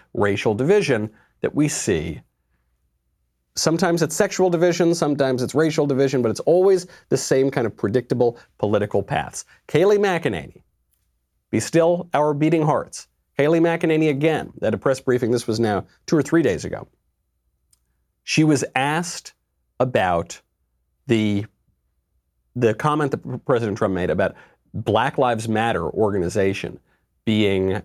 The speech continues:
uh, a sort of hateful symbol. The, the thing that struck me about this is the thing about systems.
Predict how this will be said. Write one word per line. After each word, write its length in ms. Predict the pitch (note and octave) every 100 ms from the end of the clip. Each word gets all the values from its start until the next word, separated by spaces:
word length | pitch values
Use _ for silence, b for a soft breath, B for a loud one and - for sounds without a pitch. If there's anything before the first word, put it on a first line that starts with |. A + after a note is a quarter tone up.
| _
uh, 320 | F2+ D#2 D2 -
a 40 |
sort 180 | - F#2+
of 60 |
hateful 520 | - - D#3+ - A#2+ G2+
symbol. 560 | - - A2 F2 - _ b b b b b _ _ _ _ - -
The, 160 | F3+ D3+
the 220 | E3 D#3+ D#3
thing 220 | D#3+ D4
that 80 | C#4
struck 280 | - D#3 C3+
me 80 |
about 240 | F#2+ C#2 -
this 300 | - - - _ _ _
is 160 | D3+ C3+
the 100 | C#3
thing 180 | - E3
about 220 | D3 -
systems. 800 | - - B2 - - - -